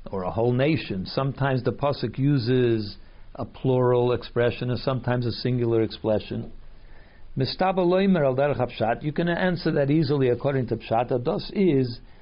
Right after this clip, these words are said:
wenn es redt sich wegen a peula, when it's talking about something that they're doing, when there's an act, something hap-, do, being done. Thus, in them, seine Franz Ve'efanim, there are two ways in which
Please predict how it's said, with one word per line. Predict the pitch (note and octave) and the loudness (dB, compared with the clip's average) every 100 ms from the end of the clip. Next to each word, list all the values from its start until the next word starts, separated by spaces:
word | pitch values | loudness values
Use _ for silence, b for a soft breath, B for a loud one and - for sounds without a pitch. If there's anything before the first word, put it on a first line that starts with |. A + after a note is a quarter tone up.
| b b - | b b -2
wenn | C#3+ | 0
es | C#3 - | 0 0
redt | C#3 D#3 | 0 -2
sich | - C#3 B2 | 0 -2 0
wegen | C3+ C3+ | 0 2
a | A#2+ | 0
peula, | B2 E3+ D3 A#2+ F#2 - - - - - - | -2 0 2 2 -2 -10 -16 -18 -18 -18 -6
when | A#2 B2 | -2 -2
it's | G#2+ - | -2 -2
talking | F3 F3 D#3 C3+ | -2 0 -2 0
about | B2 D3 B2 A2+ - - | 0 2 0 -2 -10 -18
something | - - D#3+ E3 D#3 C3+ | -14 -4 -2 0 0 0
that | B2 | 0
they're | B2 A#2+ | 0 0
doing, | A2 G#2+ D3 G#2 E2+ D#2+ - - b b b - | 0 2 2 2 -2 -10 -14 -20 b b b -4
when | D#3+ | 0
there's | D#3+ D#3+ B2+ | 2 2 0
an | D3 - | -2 -4
act, | D#3+ C3+ - - - - | -2 -2 -6 -12 -8 -4
something | D#3+ D#3 D3 | -4 -2 -2
hap-, | A#2 A2+ C#3 - B2+ A#2 | 0 0 -2 -4 -6 0
do, | D#3+ C#3 | 2 2
being | A2+ D#3 C#3+ B2 | 0 2 2 2
done. | C3+ G#2 - - B B B B B B - | 2 0 -6 -12 B B B B B B -2
Thus, | C#3+ - - - - - | -2 -2 -8 -12 -18 -4
in | C#3 C3+ | 0 2
them, | B2 G3+ E3 C#3 | 2 2 2 2
seine | B2 C#3 C#3 | 2 0 0
Franz | C#3+ D#3 D#3 - | 0 0 0 0
Ve'efanim, | D#3 D3+ D#3+ D#3 C#3 | 0 2 0 0 0
there | C#3 | 0
are | C3+ | -2
two | - F#3+ | -2 0
ways | F#3 E3 C3+ | 2 2 2
in | C3 C#3+ | 0 0
which | E3 C3+ | 2 0